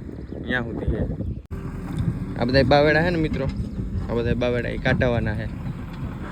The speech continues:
એટલે પહેલાં છે ને હેઠે હેઠે મારી દઈએ ને તો જે સી બી વાળા ડ્રાઈવરને ખબર પડી ગઈ કે આપણો હેઠો આ છે.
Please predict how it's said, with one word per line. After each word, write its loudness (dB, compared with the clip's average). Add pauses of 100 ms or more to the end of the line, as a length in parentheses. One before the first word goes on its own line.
(360)
એટલે -2
પહેલાં 4
છે 2
ને 2
હેઠે 4
હેઠે 4
મારી 6
દઈએ 8
ને 0 (120)
તો 4
જે 6
સી 2
બી 2
વાળા 6
ડ્રાઈવરને 6
ખબર 4
પડી 2
ગઈ 2
કે 4
આપણો 4
હેઠો 2
આ 4
છે. 2